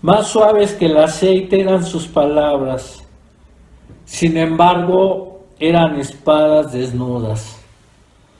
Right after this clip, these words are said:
Es la lengua una mentirosa,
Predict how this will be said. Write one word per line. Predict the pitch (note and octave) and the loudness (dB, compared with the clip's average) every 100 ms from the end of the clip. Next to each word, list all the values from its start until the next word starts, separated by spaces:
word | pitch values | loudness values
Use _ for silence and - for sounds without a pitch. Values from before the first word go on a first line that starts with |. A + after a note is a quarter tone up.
| _ _ _ _ _ _ _ - _ _ - | _ _ _ _ _ _ _ -20 _ _ 0
Es | F#3+ G#3 G3+ - - - - - | 2 2 -2 -10 -12 -18 -20 -8
la | D#3+ D#3+ | 0 2
lengua | E3 F3+ F#3+ F#3+ F3+ F3 E3+ D#3+ - - - _ _ _ _ _ _ _ _ _ _ _ - | 2 0 0 2 2 2 0 -2 -6 -16 -20 _ _ _ _ _ _ _ _ _ _ _ -10
una | E3 F#3 G3+ | -6 0 0
mentirosa, | F#3 D#3+ D3+ - D3+ D3+ D#3 F3 E3 - C#3 B2+ | 2 -2 -4 -6 -2 2 2 2 -2 -4 -4 -6